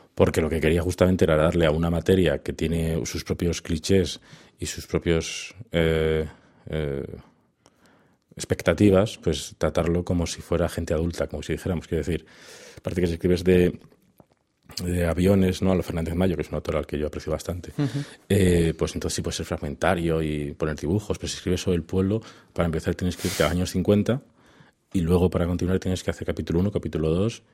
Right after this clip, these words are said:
Speaker 1: y esto que te digo de olía, no sé qué, y muchas palabras de campo. Entonces yo trataba de, de aplicarle a, a, a la materia narrativa rural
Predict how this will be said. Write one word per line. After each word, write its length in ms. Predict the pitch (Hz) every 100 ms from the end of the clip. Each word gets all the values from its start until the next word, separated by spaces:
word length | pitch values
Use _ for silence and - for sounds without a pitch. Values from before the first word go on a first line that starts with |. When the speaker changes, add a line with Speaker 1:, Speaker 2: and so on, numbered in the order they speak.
| _
Speaker 1:
y 80 | 87
esto 160 | - 87
que 60 |
te 120 | 80
digo 260 | 80 87 82
de 140 | 90
olía, 340 | 78 76 85 85
no 100 | 80
sé 160 | -
qué, 180 | - 87
y 80 | 82
muchas 260 | 80 85 -
palabras 340 | 78 76 73
de 200 | 73 - _ _
campo. 220 | - 101 85
Entonces 140 | 80
yo 80 | 85
trataba 320 | - 92 95
de, 140 | 95 110 - - - _ - _ -
de 140 | 90
aplicarle 580 | 82 80 - 80 85 85
a, 360 | 85 82 82
a, 360 | 80 76 80 78
a 220 | - 80
la 100 | 78
materia 380 | 76 76 82 85
narrativa 540 | 82 82 - 90 85 -
rural 480 | 95 95 92 110